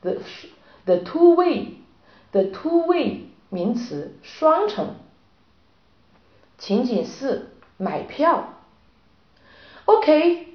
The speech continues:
I'll take the one way, please. Okay, I'll take the one way, please. 好的，我要张单程票。Here is the money.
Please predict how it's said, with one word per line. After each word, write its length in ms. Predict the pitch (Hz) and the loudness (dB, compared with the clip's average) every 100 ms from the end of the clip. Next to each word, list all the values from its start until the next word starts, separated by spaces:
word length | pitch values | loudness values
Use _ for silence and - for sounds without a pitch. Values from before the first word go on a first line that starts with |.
| _ - | _ 4
I'll 280 | 233 240 247 | 6 6 4
take 300 | 302 339 - | 0 -6 0
the 140 | 202 | 2
one 340 | 185 285 311 359 | 6 6 6 6
way, 220 | 392 277 | 4 4
please. 460 | - 190 180 220 - - - _ _ _ _ _ _ _ _ _ _ - | 0 -2 0 -2 -4 -8 -20 _ _ _ _ _ _ _ _ _ _ 4
Okay, 680 | 415 415 294 302 339 - - | 4 6 4 4 2 -4 2
I'll 280 | 220 220 220 | 4 4 4
take 260 | 311 349 | 0 0
the 220 | 208 214 - | 0 -2 4
one 320 | 240 311 359 | 4 6 6
way, 260 | 392 - | 4 4
please. 540 | - 196 190 269 - - _ _ _ _ _ _ | 0 0 0 -2 -6 -18 _ _ _ _ _ _
好 240 | - 202 165 | 0 2 6
的， 360 | 190 190 - - _ _ _ | 6 4 -2 -20 _ _ _
我 160 | - 175 | 0 4
要 180 | 254 202 | 4 4
张 400 | - 202 202 214 | 4 2 2 0
单 280 | 302 339 381 | 0 0 -4
程 260 | - 208 | -6 -10
票。 340 | - 208 - - _ _ _ _ _ _ _ _ _ _ _ _ _ _ _ _ - - _ | -4 -4 -4 -12 _ _ _ _ _ _ _ _ _ _ _ _ _ _ _ _ -20 -20 _
Here 400 | - 349 403 - - | 4 8 8 6 0
is 260 | 226 202 | 0 2
the 120 | 208 | 2
money. 600 | 190 208 302 277 170 - | 4 4 4 2 0 -4